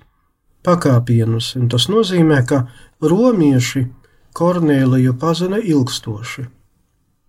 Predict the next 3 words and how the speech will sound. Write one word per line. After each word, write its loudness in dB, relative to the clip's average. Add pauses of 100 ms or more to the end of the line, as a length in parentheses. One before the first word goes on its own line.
(960)
Pēc 6 (340)
svētā 0
pāvesta 0